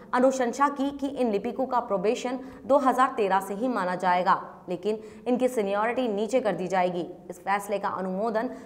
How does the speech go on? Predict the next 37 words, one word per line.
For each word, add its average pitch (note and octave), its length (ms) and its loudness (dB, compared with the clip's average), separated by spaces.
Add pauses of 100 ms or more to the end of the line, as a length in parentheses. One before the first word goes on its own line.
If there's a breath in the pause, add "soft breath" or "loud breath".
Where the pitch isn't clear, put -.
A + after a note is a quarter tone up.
(120)
तत्कालीन C4 480 4
कैबिनेट F#3+ 460 0
में F#3+ 100 -4
भी B3 120 0
हो G3+ 160 -2
गया F3 200 2
था। F#3 180 2 (1400)
प्रदेश D#4+ 320 10
के F#4+ 200 6
medical C#4+ 380 8
students D#4 480 6
के D#4+ 100 2
लिए D4 140 4
एक D#4 380 2
अच्छी C#4 280 4
खबर A3 300 6
है। G3+ 340 2 (240)
मेडिकल C4 420 6
काउंसिल B3+ 380 4
of A#3+ 240 4
इंडिया A#3 240 6
ने A3 140 0
प्रदेश G3 360 2
के A3 100 0
सरकारी G3 540 6
और A#3 200 2
निजी G3 280 0
मेडिकल F#3+ 400 2
कॉलेजों G3+ 420 4
में A#3 180 0
बढ़ाई G#3 280 6
गई F#3 180 2 (120)
सात A#3+ 300 2
सौ D#4 80 0
मेडिकल G3 400 2
सीटों A#3 340 2
को A#3+ 180 4